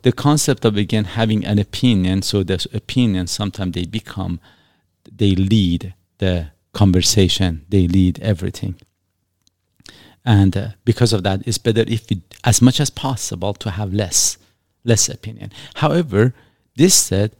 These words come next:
some people, they go on the other, I mean, as far as I'm concerned, they go too far and they have no opinions about nothing.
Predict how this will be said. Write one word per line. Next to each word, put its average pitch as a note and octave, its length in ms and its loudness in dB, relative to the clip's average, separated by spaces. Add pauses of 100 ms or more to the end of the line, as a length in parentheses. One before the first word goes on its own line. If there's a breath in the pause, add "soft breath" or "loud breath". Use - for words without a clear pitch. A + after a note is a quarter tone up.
(960)
some D#3+ 280 6
people, E3 240 2
they A#2 140 4
go A2+ 140 2
on A#2 160 4
the - 120 -2
other, A2 300 2
I A2 60 2
mean, G#2 200 4
as A#2+ 200 0
far A#2 200 2
as G2 100 -4
I'm A2+ 120 0
concerned, G2+ 420 -6
they G2 100 0
go G#2 160 0
too - 340 0
far G#2 400 0 (440 soft breath)
and A#2+ 180 8
they B2 40 6
have A2+ 380 0
no C#3+ 360 2
opinions G#2+ 520 2
about F#2+ 380 -2
nothing. G#2 480 -2